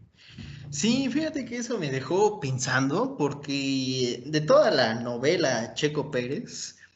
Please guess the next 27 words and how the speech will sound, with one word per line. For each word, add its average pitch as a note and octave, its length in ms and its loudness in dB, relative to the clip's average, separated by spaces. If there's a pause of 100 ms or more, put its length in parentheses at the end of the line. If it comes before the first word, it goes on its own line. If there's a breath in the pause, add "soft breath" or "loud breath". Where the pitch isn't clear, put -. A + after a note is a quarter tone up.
(260 soft breath)
eh, A#2 800 0
hasta B2+ 340 2
este F3+ 240 2
momento F#3+ 560 0
nadie, G3 800 -2 (300)
ni B2+ 320 -2
el A#2+ 80 -4
más F3 260 0
valiente, D3+ 400 4
se C3 80 0
había C#3+ 280 2
aventado C3 500 2
a A#2+ 40 4
decir C3 540 -2 (480 loud breath)
que, A2+ 800 0 (340)
que A#2 280 0
estaba C#3 600 4
en A#2 140 -4
vistas D3 320 -4
para A#2+ 220 -4
ser C#3+ 340 -2
piloto C3+ 340 -4
reserva C#3+ 420 0
de C3 80 -2
un C#3+ 120 -2
equipo - 680 -4
muy E3 480 4